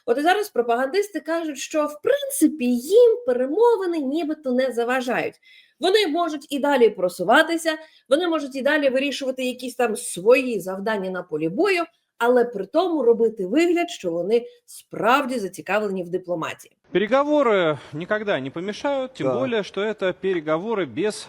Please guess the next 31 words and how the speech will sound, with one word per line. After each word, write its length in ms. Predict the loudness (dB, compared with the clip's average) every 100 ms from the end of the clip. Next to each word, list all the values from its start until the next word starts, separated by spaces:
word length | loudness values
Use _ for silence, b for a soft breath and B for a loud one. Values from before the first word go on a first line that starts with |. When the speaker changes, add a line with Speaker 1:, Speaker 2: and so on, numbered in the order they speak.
| -12
Speaker 2:
предварительных 840 | -10 -2 -2 -2 -6 -8 -10 -12 _
условий. 500 | -18 -8 -6 -6 -8
Speaker 3:
Мгм. 300 | -8 -6 -8
Speaker 2:
То 80 | -10
есть 100 | -8
эти 220 | -6 -6 -6
переговоры 680 | -4 -2 0 -2 0 -2 -2
не 100 | -2
говорят 320 | -2 -2 -2
о 60 | -6
том, 180 | -10
что 140 | -10 -8
мы 100 | -4
должны 320 | -4 -4 -8
прекратить 720 | -8 -6 -4 -4 -6 -12 -16 -14
наше 380 | -12 -10 -12 -12
продвижение. 560 | -12 -8 -6 -6 -6 -8
Мы 120 | -10
будем 400 | -4 -2 0 -4 b b b _
продвигаться 680 | -6 0 -2 0 -2 -2 -6
до 120 | -4
тех 200 | -6 -4
пор, 220 | -2 -2
пока 340 | -2 -2 -2 -2
эти 260 | -4 -4 -2
переговоры 800 | 0 0 0 -2 0 -4 -4
не 180 | -4 -4
приведут 540 | 0 0 2 -2 -4 -6
к 40 |
какому-то 460 | -6 -6 -8 -8 -8
результату, 640 | -8 -8 -8 -8 -8 -12